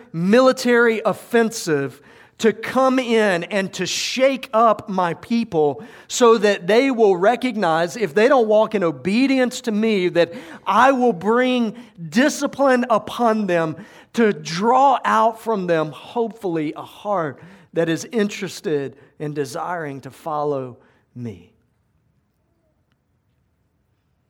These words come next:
Not only is God working, but God says, "I am good,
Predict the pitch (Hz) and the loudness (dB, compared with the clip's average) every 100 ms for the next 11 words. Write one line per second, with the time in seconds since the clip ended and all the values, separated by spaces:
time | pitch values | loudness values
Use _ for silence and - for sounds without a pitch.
0 | _ _ _ _ _ _ _ _ _ _ | _ _ _ _ _ _ _ _ _ _
1 | _ _ _ _ 127 135 160 180 160 131 | _ _ _ _ -8 -4 -2 0 -2 -2
2 | 123 120 151 139 127 143 156 151 127 104 | -6 -4 -4 -4 -6 -2 -2 -4 -10 -14
3 | 98 _ _ _ _ _ _ _ _ _ | -18 _ _ _ _ _ _ _ _ _
4 | _ _ _ _ _ _ _ - 120 135 | _ _ _ _ _ _ _ -16 -8 -2
5 | 143 139 165 131 123 131 135 117 120 113 | -2 -2 -6 -6 -6 -10 -10 -10 -12 -10
6 | 139 123 101 101 - | -10 -10 -12 -18 -20